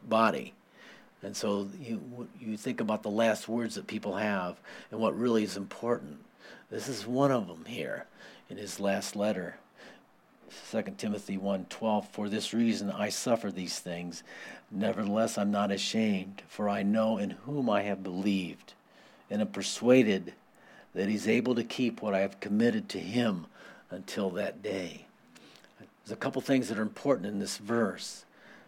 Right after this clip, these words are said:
It's not what he believed. "Well, I believe in Jesus. I, I got my doctrine right. I, I know, I know, Pastor." That's not what's gonna deal with, take away your fear.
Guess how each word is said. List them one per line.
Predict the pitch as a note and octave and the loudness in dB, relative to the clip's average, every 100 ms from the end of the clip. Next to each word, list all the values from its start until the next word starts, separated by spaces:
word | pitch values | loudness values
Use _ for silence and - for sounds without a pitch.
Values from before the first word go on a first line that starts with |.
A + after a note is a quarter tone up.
| _ _ - | _ _ -8
It's | G#2 B2 | -4 2
not | B2+ F2+ - A#2 | 4 4 0 -2
what | C3+ D#3+ | 4 4
he | - A2+ | 4 -2
believed. | F2+ F#2 E2+ C#2 - - - - _ - - | 0 2 2 0 -6 -18 -20 -20 _ -6 12
"Well, | G3+ | 12
I | G#3 B3 | 12 12
believe | G#3+ G3+ A3 G#3+ F3+ | 12 12 12 12 10
in | D#3+ | 8
Jesus. | D3+ F#3+ D#3 F#2+ - - - - - - - - - - - - | 12 10 10 2 -2 -8 -10 -16 -20 -20 -20 -20 -20 -20 -16 4
I, | E3 A#3 A3 G#3+ | 12 12 12 12
I | F3+ | 8
got | G3 G#3 | 12 12
my | G3+ F#3 | 12 12
doctrine | F3+ C#3 - A#2+ | 12 10 8 4
right. | A#2+ C#3+ E3+ | 4 4 4
I, | G3+ G3 | 4 4
I | F#3 | 8
know, | G3+ G#3 G#3+ G#3+ G#3 | 10 12 12 12 12
I | F#3+ | 12
know, | G3 F#3+ | 10 8
Pastor." | F#3+ D#3 D3+ - D3+ D3+ - - - - _ _ - _ _ _ - _ _ - - | 8 4 4 2 0 0 -16 -20 -20 -20 _ _ -20 _ _ _ -20 _ _ -20 -10
That's | - D#3+ - | 0 0 4
not | F#3 - | 4 6
what's | E3 - | 4 4
gonna | E3 C#3+ | 4 6
deal | C#3 D3 | 8 10
with, | C#3+ - - | 10 8 2
take | C#3+ - | 2 2
away | G#2+ - C#3+ C3 | -2 0 4 6
your | B2+ | 6
fear. | - - C3+ C#3 A2+ - | 2 2 4 4 2 -6